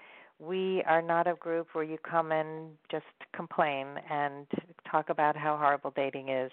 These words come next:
and how men suck. That is not the <laughs> focus of this group at all. We are here to help you to go on your last first date by getting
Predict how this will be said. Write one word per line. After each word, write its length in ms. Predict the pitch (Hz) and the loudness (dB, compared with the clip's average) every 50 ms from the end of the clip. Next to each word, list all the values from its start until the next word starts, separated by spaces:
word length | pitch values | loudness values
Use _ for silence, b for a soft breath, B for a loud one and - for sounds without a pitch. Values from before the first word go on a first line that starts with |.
| - | -4
and 280 | 151 135 131 139 139 139 | -4 -4 -4 -6 -12 -10
how 180 | 135 156 143 139 | -6 -6 -4 -2
men 260 | 143 139 135 135 135 - - | 0 0 0 0 -2 -4 2
suck. 200 | - 131 - - - - - B B B B B B B B B - | 2 2 2 2 -2 -12 -20 B B B B B B B B B 4
That 180 | 165 165 165 | 6 6 6
is 280 | 170 165 165 165 156 - - - | 6 4 4 2 0 -4 -10 -12
not 320 | 151 147 160 160 165 - | -4 0 2 2 2 2
the 80 | - 185 | 0 0
<laughs> 60 | - | 2
focus 280 | 208 190 - - - - - - - | 2 2 4 2 0 0 0 0 0
of 160 | 190 160 156 | 0 0 -2
this 120 | 165 151 - - - | -6 -8 -8 -8 -4
group 260 | - 165 160 151 - | 0 0 0 2 2
at 120 | 156 151 | 2 4
all. 280 | 147 139 135 135 143 - B B B B B B B B | 4 4 4 4 2 0 B B B B B B B B
We 260 | 190 185 185 208 208 214 | -8 -2 0 2 4 4
are 180 | 220 226 226 | 4 4 2
here 320 | 196 185 220 214 208 214 214 - - - - | 0 0 2 2 4 2 0 -2 -4 -4 -2
to 120 | 214 202 | -2 -2
help 240 | 185 185 208 208 - - 202 | 0 0 0 0 -2 -4 -10
you 260 | 190 196 190 185 185 - - | -8 -6 -4 -6 -6 -8 -8
to 100 | - 180 | -10 -6
go 280 | 170 - 180 208 285 311 | 0 2 4 4 4 2
on 100 | 262 185 | 0 0
your 140 | 151 147 143 | 0 0 2
last 240 | 139 139 139 139 - - - | 4 4 2 2 0 -2 -2
first 180 | 147 143 - - - | -2 -2 -4 -4 -2
date 220 | 151 147 143 - - | -2 -2 0 0 2
by 160 | 147 143 151 | 2 2 2
getting 340 | 147 160 156 156 151 151 | 2 0 0 0 -2 -4